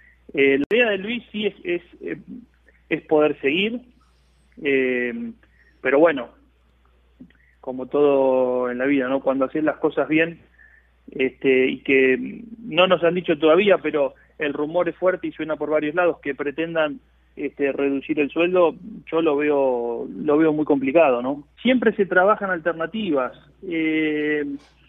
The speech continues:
el, el, el Perú para Luis es una, es, entiendo yo, es su segundo país. Entonces ahí es donde también, eh, podemos estar teniendo algunas,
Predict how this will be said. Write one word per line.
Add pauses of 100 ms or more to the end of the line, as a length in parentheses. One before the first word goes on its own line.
(1160)
el,
el,
el
Perú
para
Luis
es
una,
es, (240)
entiendo
yo,
es
su
segundo
país. (800)
Entonces
ahí
es
donde
también, (400)
eh,
podemos
estar
teniendo
algunas,